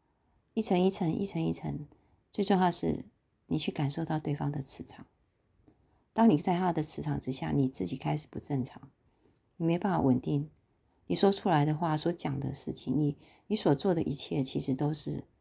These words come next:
非常奇怪的时候，我，我就要意识到我要去远离这些人，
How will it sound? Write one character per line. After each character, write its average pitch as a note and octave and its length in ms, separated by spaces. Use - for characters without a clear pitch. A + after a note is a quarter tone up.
非 F3 180
常 C#3+ 360
奇 - 300
怪 C3 280
的 - 140
时 - 200
候， B2 220
我， C#3 180
我 D3 100
就 D#3+ 140
要 E3+ 100
意 E3+ 120
识 - 140
到 D#3 180
我 A#2+ 120
要 C3 120
去 - 120
远 - 180
离 - 120
这 - 160
些 - 180
人， D3 200